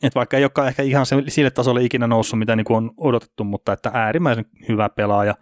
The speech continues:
hyvä maalintekijä ja, ja näin, että harmittavasti nuo loukkaantumiset on nyt näytellyt aika iso osa hänen urallaan, että toivottavasti ovat takana päin nytten. Ja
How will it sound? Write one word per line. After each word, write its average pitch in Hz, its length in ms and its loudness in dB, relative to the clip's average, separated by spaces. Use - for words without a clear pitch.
hyvä 123 200 4
maalintekijä 107 720 -2
ja, 101 140 -2
ja 110 100 0
näin, 107 180 0
että - 160 -4
harmittavasti 123 560 -2
nuo 120 160 2
loukkaantumiset 107 680 -2
on 101 60 -2
nyt 98 120 -6
näytellyt 104 320 0
aika 104 160 -2
iso 107 320 0
osa 101 240 0
hänen 101 260 -4
urallaan, 104 400 0
että 107 140 -6
toivottavasti 107 500 -2
ovat 104 180 0
takana 104 360 -2
päin 95 320 -4
nytten. 104 320 -12
Ja 113 280 0